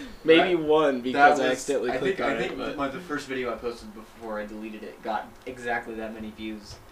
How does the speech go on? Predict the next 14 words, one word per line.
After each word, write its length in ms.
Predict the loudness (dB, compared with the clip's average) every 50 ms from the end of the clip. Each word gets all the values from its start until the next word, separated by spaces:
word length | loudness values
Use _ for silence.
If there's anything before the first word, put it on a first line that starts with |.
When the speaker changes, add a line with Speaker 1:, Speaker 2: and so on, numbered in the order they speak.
| -20 -12 -8
Speaker 1:
Yeah. 360 | -4 -4 -2 -2 -4 -6 -8 -8 -8
Speaker 2:
Or 200 | -8 -8 -8 -8 -10
it 100 | -12 -12
had 240 | -10 -8 -8 -8 -8
that 140 | -8 -10 -10
many 120 | -12 -12
when 120 | -14 -14 -14
I 120 | -12 -12 -14
deleted 160 | -14 -14 -14
it. 20 |
It 60 | -14
was 120 | -14 -12 -12
like, 140 | -14 -14 -14 -18 -18 -12 -8
"Oh, 300 | -4 -4 -2 -2 -4 -6